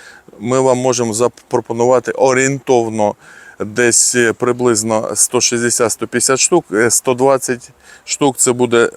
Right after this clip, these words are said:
з автоматом і десь біля ста штук з двигуном два ноль. Тобто вибір є, замовляємо,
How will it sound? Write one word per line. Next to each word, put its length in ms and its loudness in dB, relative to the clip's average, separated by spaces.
з 120 -2
автоматом 680 -2
і 40 -2
десь 360 -2
біля 220 0
ста 340 0
штук 320 -2
з 100 -6
двигуном 500 -2
два 160 2
ноль. 220 0
Тобто 300 0
вибір 400 2
є, 340 0
замовляємо, 880 -2